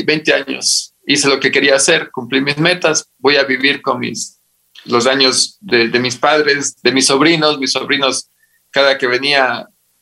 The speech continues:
primero le vi de bebé, después de tres años, después de siete, y ellos no me reconocían. Ahí me dolió mucho, entonces dije, "Ok,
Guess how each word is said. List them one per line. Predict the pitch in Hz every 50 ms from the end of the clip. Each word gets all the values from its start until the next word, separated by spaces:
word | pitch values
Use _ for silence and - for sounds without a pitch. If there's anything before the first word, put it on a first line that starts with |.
| _ _ _ _
primero | - 127 135 143 147
le | 139 139 131
vi | 127 143 143 147 143 139 139 135 131 123 123 - _ _ _ _ _ _ _
de | - 117 127 120
bebé, | 123 127 131 147 160 170 175 170 165 151
después | 147 135 - - 139 135
de | 135 131
tres | - - 131 131 135
años, | 151 156 165 160 151 139 143
después | 127 117 - - 139 139
de | 127 123
siete, | - - 160 170 175 170 - - 147 147 147 143 139
y | 131 131 123 131
ellos | 131 135 135 131 135
no | 139 139
me | 143
reconocían. | 139 131 123 135 135 131 127 127 - - 165 160 156 147 - - _ _
Ahí | - - 139 139 135
me | 135 131
dolió | 123 120 127 131 139 143
mucho, | 160 185 190 185 - 151
entonces | - 135 131 120
dije, | - - - 127
"Ok, | 110 - -